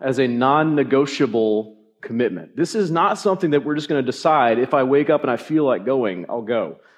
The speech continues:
No, God says, "It is crucial that my people gather together on, on the Lord's day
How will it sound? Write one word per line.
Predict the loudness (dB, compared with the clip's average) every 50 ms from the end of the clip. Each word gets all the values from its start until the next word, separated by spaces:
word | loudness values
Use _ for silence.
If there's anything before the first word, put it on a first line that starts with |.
| _ _ _ -4
No, | 0 0 0
God | 2 2 2 2 2 2
says, | 2 2 2 0 -2 -8 -18 -20 -20 -20 _ _ _ _ _ 0
"It | 2 4
is | 4 4 2 0 -4 -8 -16 -18 _ _ _ _ _ _
crucial | -16 -14 -6 -2 0 0 2 0 0 -2 -2 -2 -2 -2 -2 -4 -6 -10 _ _ _ _ _ _ _ _ _ _ -4
that | -2
my | 0 2 2 0
people | 0 -2 -2 -2 -2 -4
gather | -2 0 2 2 2 2 0 0 -2 -4 -4 -6 -8 -12
together | -14 -10 -4 0 0 2 2 0 -2 -4 -4 -8 -12 -20 _ _ _ _ _
on, | 0 2 2 4 2 2 -2 -4 -6 -10 -4 0
on | 0 2 2
the | 2
Lord's | 2 2 2 2 2 2 0
day | -4 -6 -6 -6 -6 -10 -12 -14 -16